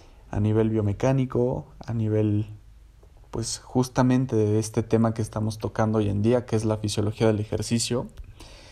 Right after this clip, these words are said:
Y la diferencia que va a marcar que un deporte-,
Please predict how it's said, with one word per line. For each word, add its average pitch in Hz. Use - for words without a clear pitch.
Y 147
la 143
diferencia 151
que 160
va 143
a 143
marcar 135
que 131
un 131
deporte-, 120